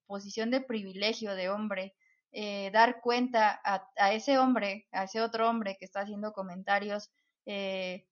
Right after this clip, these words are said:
pues, súper machistas y misóginos, y tú tienes esa posición de privilegio en donde vas a ser más escuchado que probablemente las tres mujeres que estaban ahí alrededor,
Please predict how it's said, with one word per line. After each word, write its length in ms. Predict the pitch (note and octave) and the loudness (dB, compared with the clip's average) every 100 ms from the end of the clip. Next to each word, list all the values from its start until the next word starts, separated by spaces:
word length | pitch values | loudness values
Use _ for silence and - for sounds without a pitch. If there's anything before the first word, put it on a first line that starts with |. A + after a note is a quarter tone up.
| _ | _
pues, 100 | G3+ | -6
súper 300 | A3 C4 A#3+ | -4 0 2
machistas 680 | B3 G#3 - A3+ A3+ G#3+ A3 | 2 0 -2 -6 2 0 2
y 60 | G3+ | -6
misóginos, 760 | F#3 G#3 G#3+ A3 G#3 G#3+ B3+ - _ | -6 -4 -4 -6 -6 -8 -8 -16 _
y 100 | G#3+ | -6
tú 140 | A3+ A#3 | -4 2
tienes 320 | B3+ B3+ C4 | 4 4 2
esa 260 | A#3 B3 | 2 0
posición 420 | A#3 G#3 F#3+ G#3+ G#3+ | -2 -10 -10 -6 -4
de 120 | A#3 | -4
privilegio 540 | G3+ F#3+ F#3 G3 A3 | -6 -8 -6 -6 -4
en 40 | A3 | -4
donde 220 | G3 F#3 | -2 0
vas 120 | G3 | 0
a 80 | A3 | 0
ser 160 | A3+ | 0
más 200 | A3+ A3 | 2 2
escuchado 560 | A#3 - G3 A3 A3 A3+ | 0 -4 -8 4 4 4
que 80 | G#3+ | -2
probablemente 640 | F#3+ G3 G#3 A3+ A3 A3 | 4 6 6 2 0 0
las 180 | A3 F#3+ G#3 | 0 -2 -2
tres 180 | - | -4
mujeres 400 | A3+ A3+ A3+ A3+ | -2 -2 -2 -2
que 60 | F#3 | -4
estaban 340 | - A3+ A#3+ | -2 4 4
ahí 120 | G#3 G#3 | 4 2
alrededor, 600 | G3+ A3 G3 F3+ G3 | 0 -2 0 0 -2